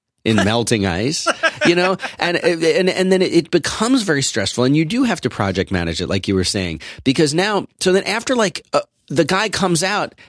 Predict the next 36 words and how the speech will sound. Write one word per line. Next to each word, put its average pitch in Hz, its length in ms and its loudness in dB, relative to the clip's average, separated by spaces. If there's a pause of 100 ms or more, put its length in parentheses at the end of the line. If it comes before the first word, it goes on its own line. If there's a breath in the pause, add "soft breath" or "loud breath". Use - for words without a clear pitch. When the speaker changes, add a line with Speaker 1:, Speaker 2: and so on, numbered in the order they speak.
Speaker 1:
and 147 80 4
he's 156 100 4
like, 151 140 -2
"Oh, 185 240 6
we 151 140 4
gotta 156 180 4
order 151 260 4
parts 175 360 2
for 139 240 4
it. 104 80 0
That'll 127 200 2
probably 139 340 2
take 151 280 -2
eighteen 123 460 0
days." 107 360 0
I'm 117 80 0
like, 139 140 2 (420 loud breath)
"Eighteen 233 400 0
days 226 300 2
is 151 140 0
not 143 280 0
an 135 160 2
okay 143 380 0
answer 185 300 0
for 147 180 2
a 139 60 2
brand 131 280 2
new 147 140 4
refrigerator 175 560 2
that 156 80 0
we 160 140 4
never 156 260 2
even 151 240 2
used," 202 340 0
you 131 80 2
know? 143 120 0